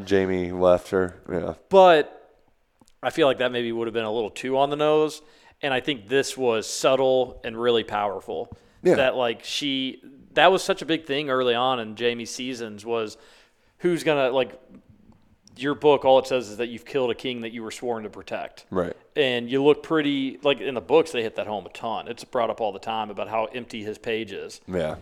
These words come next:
Speaker 1: It ain't empty anymore.
Speaker 2: Nope.
Speaker 1: And Brienne's the one to do it.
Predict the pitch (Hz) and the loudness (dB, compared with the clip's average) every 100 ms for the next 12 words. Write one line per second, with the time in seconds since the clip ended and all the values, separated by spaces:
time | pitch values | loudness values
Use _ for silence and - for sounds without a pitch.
0 | - _ - 143 185 185 180 160 143 120 | -16 _ -6 0 2 2 0 0 -2 -4
1 | 107 92 - 101 117 - - - 135 127 | -8 -10 0 6 6 4 -8 -6 -6 -2
2 | 131 139 156 151 135 135 131 113 98 131 | -2 0 0 0 -2 0 -2 -4 -2 0
3 | 120 101 95 | 2 0 -4